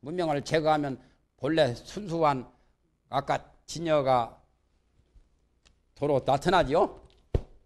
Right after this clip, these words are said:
망을 없애는 것을 진이라고 이름하면 서로가 대조적인 상대적인 거니까 이것을 열애의 무상보리와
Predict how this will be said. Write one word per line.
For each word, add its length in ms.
망을 500
없애는 440
것을 300
진이라고 680
이름하면 520
서로가 340
대조적인 580
상대적인 920
거니까 600
이것을 720
열애의 540
무상보리와 1080